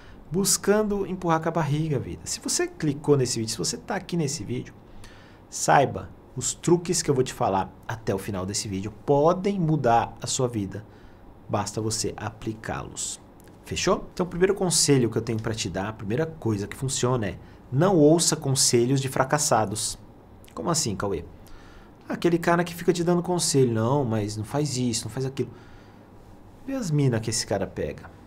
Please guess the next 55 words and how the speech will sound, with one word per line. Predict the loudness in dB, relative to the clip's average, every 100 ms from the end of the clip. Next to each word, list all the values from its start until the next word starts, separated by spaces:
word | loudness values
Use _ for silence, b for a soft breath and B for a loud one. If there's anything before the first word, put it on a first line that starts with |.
| -12
Vê | -6
o | -4
tipo | -4 -4
de | 0
mulher | 4 4 4
que |
esse | 0
cara | 0 0
tá | 0
ficando. | -4 -4 -4
Você | 0 0 4
vai | 2 2 -4
escutar | -6 -4 0 2 4
ele, | 4 2 0 B B -6
e | -4
esse | 2
cara | 6 6
vai | 6
te | 2
desanimar, | -2 0 0 0 0 0
vai | -2
te | -2 -4
desmotivar, | 0 2 2 4 4 4
vai | 2
falar | 2 2
que | 2
você |
não | -4
consegue, | -4 -2 0 0 -2
vai |
falar | 0 0
pra | 0
você | -2 -4
não | -4
fazer | -2 0
isso. | -2 -6 B B B B B B -20 -16
Mas | -4 0 0 0 -2
é |
um | -2 0
fracassado, | 2 4 4 2 6 8 8
é | 4
um |
cara | 4 0
que | 2
não | -2
pega | 0 2 2
ninguém, | 2 2 2 2
não | 0
fica | -2 -4 -2
com | -2
ninguém, | -2 0 0 0
não | 2 2
evolui | 4 4 4
como | 2 0
homem. | 2 2 0